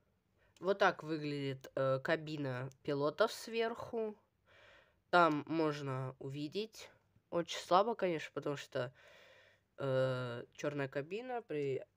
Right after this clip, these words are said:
особо не очень хорошем освещении. Плохо видно. Не вот. Э,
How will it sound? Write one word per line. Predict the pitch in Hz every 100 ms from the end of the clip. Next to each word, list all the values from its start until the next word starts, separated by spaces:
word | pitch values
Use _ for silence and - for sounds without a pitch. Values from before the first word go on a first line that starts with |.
| -
особо | 135 - 143 139
не | 135
очень | 135 131 -
хорошем | - 127 127 - 127
освещении. | 131 131 - - 202 220 214 202 175 147 - _ -
Плохо | 147 - 139
видно. | 151 196 196 196 _ - - - - - - - - _ _
Не | 160 156
вот. | 143 135 131 135 - - _ _ _ _ _ _ _ _ _ -
Э, | 147 143 143